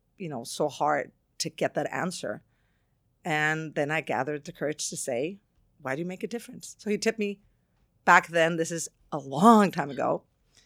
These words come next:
uh, Juarez, which is a city that, uh, that where I grew up in, was very small. And so there were lines of cars, you know, uh, talking about that girl that pumped gas at that gas station.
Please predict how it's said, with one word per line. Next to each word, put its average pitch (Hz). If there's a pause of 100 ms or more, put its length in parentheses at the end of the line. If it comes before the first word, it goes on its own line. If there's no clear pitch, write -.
(360)
uh, 151
Juarez, 170
which 147
is 143
a -
city 151
that, 131
uh, 123 (240)
that 151
where 156
I 147
grew 156
up 147
in, 226 (280)
was 143
very 175
small. 170 (560)
And 160
so 175
there 156
were 165
lines 180
of -
cars, 208
you 170
know, 165 (100)
uh, 143 (220)
talking 160
about 143
that 143 (320)
girl 156
that 127 (640)
pumped 156
gas 156
at 151
that 151
gas 156
station. -